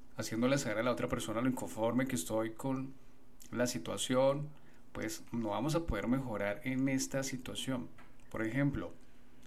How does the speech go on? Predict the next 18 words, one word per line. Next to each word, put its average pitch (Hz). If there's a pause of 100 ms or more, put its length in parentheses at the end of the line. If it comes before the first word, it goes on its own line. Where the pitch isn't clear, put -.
(1000)
algo 143
que -
va 131
ligado 156
a 160
la 170
comunicación 117
asertiva 123
definitivamente 135
es 139
la 139
escucha 139
activa. 113 (520)
¿Qué 123
tan 135
activo 139
estoy 143
yo 147